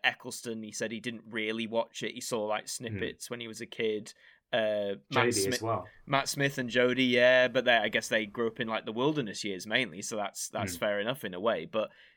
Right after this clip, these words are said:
Speaker 1: yeah, I, I don't, I've never under-, like, people can have their opinions, of course, but I've just never understood that argument of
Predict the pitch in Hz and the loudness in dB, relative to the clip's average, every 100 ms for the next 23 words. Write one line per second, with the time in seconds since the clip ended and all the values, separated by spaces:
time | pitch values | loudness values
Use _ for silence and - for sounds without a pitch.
0 | _ 170 170 160 170 - 160 196 185 - | _ 2 4 6 4 2 4 2 2 -6
1 | - 170 175 156 185 165 160 151 - 151 | -4 2 2 4 0 2 0 -2 0 0
2 | 165 185 160 139 123 107 147 120 98 98 | 0 -2 0 0 0 0 -2 -2 -6 -8
3 | - 110 - 127 117 120 131 117 117 110 | -2 -2 -2 -4 -4 -4 -2 -2 -4 -4
4 | - 117 101 110 110 104 104 107 104 98 | -6 -6 -2 -2 -2 -2 -4 -6 -10 -8
5 | 104 95 - | -8 -8 -12